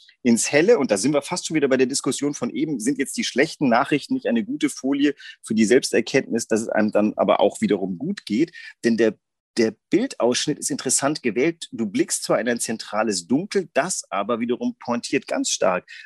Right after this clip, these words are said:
das Lichte, was du rechts siehst, und da siehst du einen Tempel durchschimmern. Interessanterweise ist das ein bemalter Tempel. Dazu kann man sagen, ähm, Arnold Böcklin gehört zu den Leuten, die sich die Polychromie-Debatte des neunzehnten Jahrhunderts sehr zu eigen gemacht haben.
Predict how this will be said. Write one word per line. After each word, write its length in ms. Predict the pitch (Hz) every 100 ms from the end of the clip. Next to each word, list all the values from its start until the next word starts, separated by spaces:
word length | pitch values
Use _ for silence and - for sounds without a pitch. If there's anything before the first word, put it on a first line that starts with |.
| -
das 220 | 107 -
Lichte, 640 | 101 113 190 - 170 180 - - -
was 160 | 120 -
du 80 |
rechts 340 | 117 165 - -
siehst, 240 | 151 208
und 140 | 127 120
da 80 |
siehst 300 | 107 139 202
du 40 | -
einen 280 | 120 110 -
Tempel 460 | - 170 165 107
durchschimmern. 800 | 87 92 87 - - 92 82 82 - - - -
Interessanterweise 760 | 123 - - 165 180 143 156 156
ist 180 | - -
das 220 | 143 -
ein 180 | 110 101
bemalter 540 | 104 95 98 170 139 107
Tempel. 340 | 107 123 170
Dazu 260 | 113 - 120
kann 160 | 123
man 120 | 117 98
sagen, 400 | 107 123 139 -
ähm, 220 | 110 113
Arnold 280 | - 120 110
Böcklin 320 | 135 - 139
gehört 220 | 117 120 -
zu 80 |
den 180 | 110 131
Leuten, 340 | 117 123 - 104
die 100 | 104
sich 160 | 104
die 80 | -
Polychromie-Debatte 1000 | - 110 110 - 110 135 123 104 95 -
des 160 | 98 104
neunzehnten 300 | 101 107 107
Jahrhunderts 260 | 107 95
sehr 140 | 104 123
zu 160 | -
eigen 240 | - 107 117
gemacht 300 | 120 123 -
haben. 160 | 147